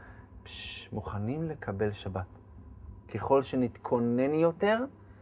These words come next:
ככה נהנה יותר. כגודל הכלי, ככה כמות האור שתיכנס. אדם שלא יכין את עצמו, ייפול לתוך שבת, הוא לא יוכל להרגיש את זה.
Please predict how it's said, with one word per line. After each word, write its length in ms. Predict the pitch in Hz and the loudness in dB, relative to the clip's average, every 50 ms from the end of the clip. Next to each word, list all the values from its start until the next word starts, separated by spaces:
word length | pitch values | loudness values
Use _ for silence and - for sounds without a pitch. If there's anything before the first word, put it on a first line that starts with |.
| - - - - | -20 -20 -10 -4
ככה 260 | - - 110 113 - 123 | 0 0 0 2 2 2
נהנה 580 | 123 127 127 123 120 117 117 120 120 120 120 | 4 4 4 4 2 2 2 2 4 2 2
יותר. 440 | 117 113 113 110 95 - - 90 90 - - - - - - - - - - - | 2 2 2 2 0 0 -4 -8 -8 -8 -10 -16 -18 -20 -20 -20 -20 -20 -6 4
כגודל 640 | - 170 170 165 143 165 208 240 254 220 262 262 233 | 8 8 8 10 10 12 12 12 12 12 12 12 12
הכלי, 760 | 226 226 226 - - 214 220 226 233 247 269 294 311 311 320 - - - - - - - - | 12 12 10 10 10 12 12 12 12 12 12 12 10 8 4 -2 -14 -20 -20 -20 -20 -8 -2
ככה 260 | - 117 110 117 123 | 0 0 2 2 0
כמות 420 | 113 - 120 113 117 127 120 - | 0 2 2 4 4 2 2 4
האור 240 | 120 101 113 120 117 | 6 8 8 8 6
שתיכנס. 720 | - - 107 - - 110 - 101 104 110 107 98 - - - - - - - - - | 4 0 -6 -4 -4 -2 0 0 2 2 0 0 -2 -6 -10 -10 -14 -16 -16 -6 2
אדם 280 | - 123 135 160 190 208 | 6 8 10 10 10 10
שלא 240 | - - 220 220 233 | 12 10 12 12 12
יכין 280 | 233 226 - 202 220 | 12 12 12 10 10
את 40 | 208 | 10
עצמו, 400 | 226 208 - 220 233 254 247 - - - - - - - - | 10 10 10 10 10 10 10 6 0 -18 -20 -20 -14 -4 0
ייפול 300 | 143 139 - 196 214 208 | 0 6 10 12 12 12
לתוך 220 | 196 - 202 170 | 12 10 10 10
שבת, 360 | 170 220 190 190 208 226 262 254 - - - - - - - | 10 10 12 12 12 12 12 10 6 -4 -20 -20 -20 -18 -14
הוא 120 | - 101 95 | -8 -2 4
לא 80 | 101 | 4
יוכל 220 | 113 117 - - 101 | 4 6 4 2 0
להרגיש 380 | 92 95 92 69 - - - | 0 -2 -4 -6 -8 -8 -10
את 60 | - | -12
זה. 100 | - - | -12 -12